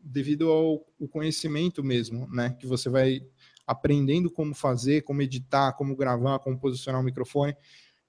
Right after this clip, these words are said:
Então, isso daí é mais uma coisa importante também pra quem quer fazer um, montar um home studio, é investir no conhecimento.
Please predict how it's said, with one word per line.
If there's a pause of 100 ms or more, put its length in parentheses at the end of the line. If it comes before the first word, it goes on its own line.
(140)
Então, (380)
isso
daí
é
mais
uma
coisa
importante
também
pra
quem
quer
fazer
um,
montar
um
home
studio, (200)
é
investir
no
conhecimento.